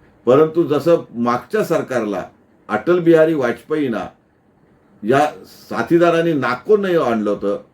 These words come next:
रोजच्या नव्या मागण्या असायच्या, रुसवे फुगवे असायचे, त्यातच सरकारचा वेळ जात होता, तीच परिस्थिती यावेळी मोदींची होऊ शकते.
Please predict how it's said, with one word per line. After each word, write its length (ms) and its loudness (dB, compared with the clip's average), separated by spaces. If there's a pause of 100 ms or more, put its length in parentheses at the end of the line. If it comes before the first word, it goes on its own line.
(120)
रोजच्या 440 -2
नव्या 300 0
मागण्या 380 -2
असायच्या, 520 -8 (460)
रुसवे 320 0
फुगवे 380 -2
असायचे, 560 -4 (280)
त्यातच 400 -2
सरकारचा 500 0
वेळ 200 4
जात 240 -4
होता, 360 -8 (560)
तीच 200 0
परिस्थिती 800 -2 (360)
यावेळी 680 -2
मोदींची 720 -4
होऊ 400 -6
शकते. 480 -8